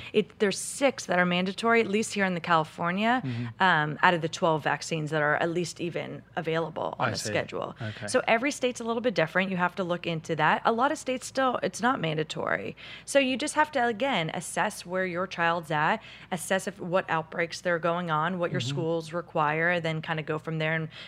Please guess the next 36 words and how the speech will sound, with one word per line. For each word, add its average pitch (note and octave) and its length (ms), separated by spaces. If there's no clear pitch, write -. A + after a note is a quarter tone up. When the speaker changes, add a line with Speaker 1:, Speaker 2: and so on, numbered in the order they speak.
Speaker 1:
if - 80
you G3 60
need F#3+ 160
to F#3+ 100
work E3+ 200
with E3+ 100
a F3+ 60
professional, F3+ 400
then F3 180
you E3+ 100
hire D3+ 260
them. B2+ 260
Speaker 2:
Okay. A2 340
Love D3 240
that. A#2 340
Speaker 1:
Mm-hmm. G3+ 160
Speaker 2:
Yes, E3 360
that, C3+ 280
that's B2+ 240
so, C#3+ 300
that's B2+ 200
so C3+ 160
informative. A2+ 540
I D#3 80
actually D3 240
never C3 180
touched - 360
that A#2+ 220
subject C3+ 460
'cause B2 160
I C3 80
was B2 220
waiting F3+ 400
for B2+ 180
you A#2 400
Speaker 1:
<laughs> - 60